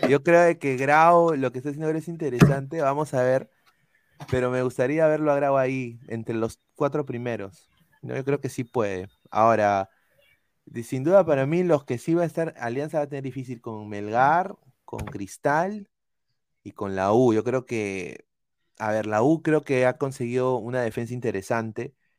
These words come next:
Cristal creo de que se tiene, a ver, si Yotun vuelve a ser el Yotun de antes, yo creo de que ganan un jugador increíble con Jesús Castillo, que para mí es convocable. Y si este patita Marlos empieza a meter goles, yo creo que Cristal se vuelve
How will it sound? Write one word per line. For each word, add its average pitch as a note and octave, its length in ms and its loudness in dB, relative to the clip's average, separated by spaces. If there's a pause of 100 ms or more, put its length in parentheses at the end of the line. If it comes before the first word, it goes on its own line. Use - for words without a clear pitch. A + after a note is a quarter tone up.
(280)
Cristal C#3+ 760 0
creo C3+ 240 2
de C3+ 180 -2
que A2+ 160 -4
se G#2+ 200 -6
tiene, A#2+ 640 -6 (140)
a A2+ 100 -2
ver, G#2+ 160 -2
si A2 160 -8
Yotun D3 500 2
vuelve D3 400 2
a A#2+ 100 -2
ser C3 200 -4
el C#3 60 -6
Yotun B2+ 320 -6
de B2+ 140 -2
antes, B2+ 540 -8 (600)
yo A#2 120 -6
creo C3+ 200 0
de B2 200 -2
que G#2+ 200 -2
ganan A2 300 0
un A2+ 120 -6
jugador G#2+ 320 2
increíble A2 880 -2 (240)
con G#2 260 -2
Jesús - 320 -8
Castillo, A#2+ 500 -4
que G#2+ 100 -2
para G2 160 -6
mí G#2+ 100 -8
es - 60 -20
convocable. A2 920 2 (640)
Y A2+ 120 -6
si C3 100 -4
este C#3 200 0
patita C3 440 0
Marlos B2 500 2
empieza G#2 280 -8
a - 40 -6
meter A2+ 300 -4
goles, B2 480 -2
yo A2 100 -8
creo A2+ 160 -2
que A2+ 100 -12
Cristal G#2 360 -8
se G#2+ 140 -10
vuelve G#2+ 380 -6